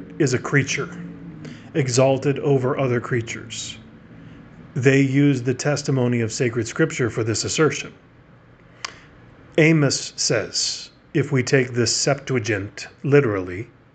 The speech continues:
"Behold, he who forms the mountains and creates the spirit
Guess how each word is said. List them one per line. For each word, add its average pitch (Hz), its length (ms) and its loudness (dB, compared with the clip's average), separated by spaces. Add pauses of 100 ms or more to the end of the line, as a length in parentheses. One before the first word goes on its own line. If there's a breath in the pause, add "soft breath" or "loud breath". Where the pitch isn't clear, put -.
(460 soft breath)
"Behold, 127 560 4 (380)
he 156 320 0
who 151 260 -2
forms 139 520 2
the 123 100 2
mountains 135 760 0 (280 loud breath)
and 127 180 0
creates 131 540 0
the 127 140 0
spirit 127 580 0